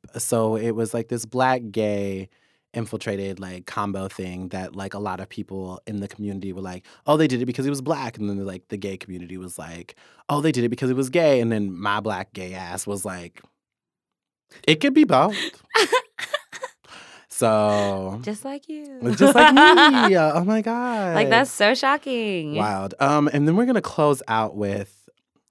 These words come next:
Speaker 1: Kamala Harris and Cory Booker announced that they were going to run to be the Democratic presidential candidate, which,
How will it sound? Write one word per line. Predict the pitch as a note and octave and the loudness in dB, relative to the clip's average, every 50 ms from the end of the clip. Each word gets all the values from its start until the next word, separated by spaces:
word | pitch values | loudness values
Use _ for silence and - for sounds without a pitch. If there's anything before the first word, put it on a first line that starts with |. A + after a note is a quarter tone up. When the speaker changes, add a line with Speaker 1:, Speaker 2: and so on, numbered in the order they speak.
| _ _ - | _ _ -8
Speaker 1:
Kamala | - C#3 B2 A#2+ A2+ A#2 B2 C3 | -4 -2 -2 -2 -2 -4 -4 -6
Harris | A#2+ A#2 G#2+ G2 F#2+ F2+ F#2 F#2 G2 - - - - - - _ _ _ _ _ _ _ _ _ | -6 -6 -8 -8 -8 -10 -12 -12 -14 -14 -14 -14 -16 -18 -20 _ _ _ _ _ _ _ _ _
and | - A2+ A2 | -8 -6 -6
Cory | - - A2+ G#2+ G#2 | -4 -4 -4 -4 -4
Booker | G2 A2 G#2 G#2 - G2+ F2 E2+ E2 E2 E2 E2 D#2 _ - | -4 -4 -6 -6 -8 -10 -12 -12 -14 -14 -16 -18 -18 _ -14
announced | A2 G#2 G2+ F#2 F2+ F2+ F2 - - - - - | -12 -10 -10 -10 -12 -12 -14 -12 -14 -14 -12 -12
that | G2+ F#2+ - | -12 -14 -12
they | - F#2+ F#2 F#2 F2+ F2 F2 | -12 -12 -12 -12 -12 -12 -14
were | E2+ F2 F2+ | -14 -16 -16
going | F2 F2+ F2+ F2+ F2 | -14 -14 -14 -14 -14
to | - - | -16 -16
run | F2 E2+ E2 E2 | -16 -16 -16 -16
to | - - - | -18 -20 -20
be | - E2+ E2 E2 E2 E2 | -20 -18 -18 -18 -18 -20
the | D#2+ - F2 | -18 -18 -18
Democratic | E2+ F2 E2 E2 - - E2+ D#2 D2+ D2 D2 - - _ _ _ _ _ _ _ _ _ | -18 -18 -18 -18 -18 -18 -18 -18 -18 -20 -20 -20 -20 _ _ _ _ _ _ _ _ _
presidential | - G#2 F#2 E2+ E2 D#2+ D#2+ - E2 | -12 -12 -10 -10 -12 -14 -16 -18 -20
candidate, | D2+ - - D#2+ D#2 D2 - - - - - _ _ _ _ _ _ _ _ _ _ | -20 -18 -18 -18 -18 -20 -20 -20 -20 -20 -20 _ _ _ _ _ _ _ _ _ _
which, | G3 - E2 E2 - - - - - - | -14 -14 -14 -14 -14 -14 -14 -14 -16 -18